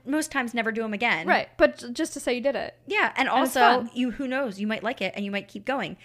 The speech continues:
Speaker 2: Yeah.
Speaker 1: Like, your embroidery, you hit that hard. Are you burned out on it now?
Speaker 2: Well, I had stopped for a while, and now I kind of got back into it again.
Speaker 1: Okay, and
Speaker 2: I'm
Speaker 1: there's,
Speaker 2: working on
Speaker 1: there's
Speaker 2: some
Speaker 1: no shame in it.
Speaker 2: Christmas
Speaker 1: Like, you don't have to
Speaker 2: projects.
Speaker 1: be the embroidery lady.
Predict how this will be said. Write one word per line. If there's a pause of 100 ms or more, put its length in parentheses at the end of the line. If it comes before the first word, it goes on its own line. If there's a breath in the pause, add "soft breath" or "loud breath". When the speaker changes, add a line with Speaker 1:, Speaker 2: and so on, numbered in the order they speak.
Speaker 2:
Yeah.
Speaker 1:
Like,
your
embroidery,
you
hit
that
hard.
Are
you
burned
out
on
it
now? (160)
Speaker 2:
Well,
I
had
stopped
for
a
while,
and
now
I
kind
of
got
back
into
it
again.
Speaker 1:
Okay,
and
Speaker 2:
I'm
Speaker 1:
there's,
Speaker 2:
working
on
Speaker 1:
there's
Speaker 2:
some
Speaker 1:
no
shame (100)
in
it.
Speaker 2:
Christmas
Speaker 1:
Like,
you
don't
have
to
Speaker 2:
projects.
Speaker 1:
be
the
embroidery
lady.